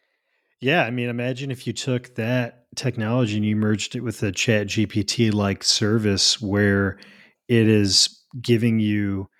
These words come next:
like, lessons in how to address the situation you're doing, and it, it's able to inform this virtual program that can show you exactly what to do. Now you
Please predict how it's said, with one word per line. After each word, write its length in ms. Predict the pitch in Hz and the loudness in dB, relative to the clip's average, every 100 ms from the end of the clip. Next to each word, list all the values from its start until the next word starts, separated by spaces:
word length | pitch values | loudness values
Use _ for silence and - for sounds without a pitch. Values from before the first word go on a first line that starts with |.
| _ _ _ - | _ _ _ -4
like, 200 | 113 107 | -4 -2
lessons 600 | 101 113 113 131 101 98 | -2 0 0 0 -2 -4
in 80 | 95 | -4
how 220 | 104 101 | -4 -4
to 360 | - 110 104 110 | -4 -4 -4 -4
address 460 | 101 107 101 - | -6 -4 -2 -2
the 120 | - | -2
situation 680 | - - 95 - 98 95 - | -4 -4 -6 -4 -2 -4 -4
you're 100 | 98 | -6
doing, 400 | 87 101 110 92 | -4 -2 0 -2
and 100 | 90 | -4
it, 180 | 92 113 | -6 -4
it's 200 | 107 - | -4 -2
able 240 | 104 90 95 | -2 -4 -4
to 200 | - 104 | -4 -4
inform 640 | 90 - 107 107 104 101 | -6 -8 -2 0 0 0
this 220 | 92 87 | 0 0
virtual 500 | - 104 98 - 104 | 0 0 -2 0 -2
program 640 | 82 - 101 101 101 92 92 | -2 0 0 2 0 -2 -2
that 160 | 98 | -6
can 140 | - 95 | -10 -6
show 260 | - 113 | -4 -2
you 180 | 101 92 | -2 -2
exactly 460 | 90 - 92 - 95 | -4 -4 -6 -6 -6
what 180 | 92 - | -8 -10
to 80 | |
do. 280 | 92 107 101 | -10 -6 -6
Now 180 | 98 107 | -4 0
you 400 | 117 104 95 | 2 2 -2